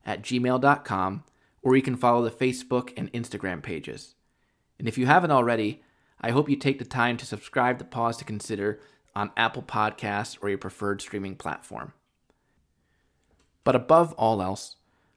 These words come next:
I hope this was helpful for you. And I pray that God continues to bless you until we meet again, whether it's on our next devotion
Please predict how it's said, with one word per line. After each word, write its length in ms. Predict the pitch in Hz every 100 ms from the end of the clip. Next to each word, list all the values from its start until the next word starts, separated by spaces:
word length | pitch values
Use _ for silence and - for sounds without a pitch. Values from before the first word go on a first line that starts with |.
| _
I 100 | 107
hope 200 | 104 123
this 140 | 131 123
was 160 | 107
helpful 280 | 107 - -
for 120 | -
you. 260 | - 57 - _ _ _ _ _ _ _ _ _ _ _ _ _ _ -
And 80 | 117
I 20 |
pray 220 | - 151
that 180 | 135 95
God 300 | 117 113 117
continues 420 | 110 - 113 110
to 80 | -
bless 300 | 101 92 -
you 160 | 95 92
until 300 | 95 117 104
we 120 | 104
meet 200 | 107 95
again, 380 | - 85 67 - _ _ _ _ _ _ _ _ _ _ _
whether 240 | - 110 107
it's 400 | 98 - - - _ _ -
on 140 | 104
our 80 | 95
next 180 | 101 -
devotion 640 | 98 107 120 - 139 143